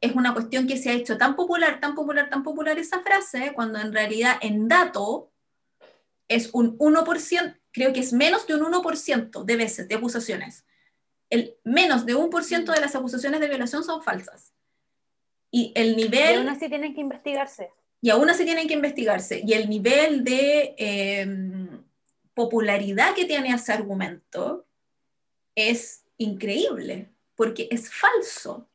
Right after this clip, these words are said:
Speaker 1: Es
Speaker 2: Pero ese
Speaker 1: falso.
Speaker 2: argumento lo tuvo que haber inventado un hombre, po,
Speaker 1: Por
Speaker 2: weón.
Speaker 1: supuesto que sí, po,
Speaker 2: Porque
Speaker 1: ¿cachai?
Speaker 2: bueno, yo de verdad, onda, ya, yo voy al ocho M, todo eso, yo de verdad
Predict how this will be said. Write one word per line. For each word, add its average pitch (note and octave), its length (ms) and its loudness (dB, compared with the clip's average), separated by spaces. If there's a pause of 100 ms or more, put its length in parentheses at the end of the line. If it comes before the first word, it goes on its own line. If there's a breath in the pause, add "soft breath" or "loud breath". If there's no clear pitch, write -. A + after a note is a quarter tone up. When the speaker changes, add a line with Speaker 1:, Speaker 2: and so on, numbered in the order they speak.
(360)
Speaker 1:
Es - 180 2
Speaker 2:
Pero A3+ 60 2
ese B3 160 -4
Speaker 1:
falso. B3+ 140 0
Speaker 2:
argumento B3 480 0
lo B3 140 2
tuvo B3+ 180 0
que B3 60 0
haber B3+ 120 0
inventado B3 440 -2
un A#3 160 -4
hombre, F3+ 300 -8
po, - 80 -20
Speaker 1:
Por A3+ 140 2
Speaker 2:
weón. - 80 -6
Speaker 1:
supuesto D#4 460 2
que D4+ 120 2
sí, F4 220 2
po, - 180 -10
Speaker 2:
Porque A3 280 2
Speaker 1:
¿cachai? B3 400 -8 (880)
Speaker 2:
bueno, A#3+ 260 -2
yo B3+ 100 4
de C4 60 6
verdad, B3+ 280 2 (220)
onda, A3+ 400 0
ya, G#3 220 4
yo A3+ 120 4
voy A#3+ 160 4
al A#3 120 6
ocho A#3+ 200 0
M, A#3 260 0
todo B3 140 2
eso, C#4+ 220 -2
yo A#3 140 2
de A3+ 40 4
verdad G#3+ 380 2